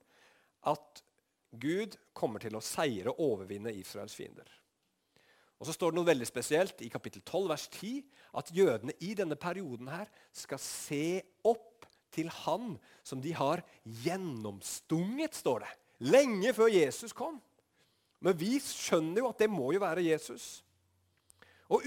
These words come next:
utfallet av det her, at Gud liksom kommer, setter føttene sine på Oljeberget og, og, og, og vinner seier, det er at det kommer en såkalt messiansk tidsalder, hvor en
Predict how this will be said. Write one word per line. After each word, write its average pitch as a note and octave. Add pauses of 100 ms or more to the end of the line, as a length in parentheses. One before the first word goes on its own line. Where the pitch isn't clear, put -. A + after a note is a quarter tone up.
utfallet F#3
av G#3+
det F#3+
her, A3
at -
Gud G#3
liksom G3
kommer, E3+
setter -
føttene D3
sine D#3+
på G3+
Oljeberget C3
og, D#3 (280)
og, D3
og, D#3
og D3+
vinner D3+
seier, D#3+ (420)
det D#3
er C#3+
at D3
det D#3+
kommer B2
en C#3
såkalt C3
messiansk C3
tidsalder, A2 (1000)
hvor F#3 (600)
en B2+